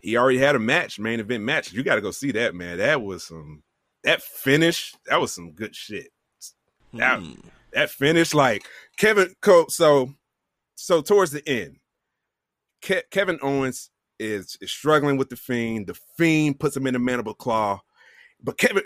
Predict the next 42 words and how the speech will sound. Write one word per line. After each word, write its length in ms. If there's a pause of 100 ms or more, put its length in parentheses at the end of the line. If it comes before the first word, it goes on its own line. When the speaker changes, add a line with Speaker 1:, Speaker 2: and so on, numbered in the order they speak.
Speaker 1:
but 140
he 100
got, 280
got 180
some 120
in 120
the 100
mani-, 140 (100)
mandible 300
claw, 320
but 340 (340)
The 60
Fiend 360
is 160
like, 300 (480)
got 220
him 160
right, 240
got 160
him 100
right 160
behind 400
him. 100
So 380 (240)
Kevin 240
Owens 200
right 140
in 60
Speaker 2:
Mm-hmm. 80
Speaker 1:
front 180
of 60
him, 60
but 120
he 60
got 180
him 80
in 80
the 40
mandible 280
claw 200
like 240
this. 360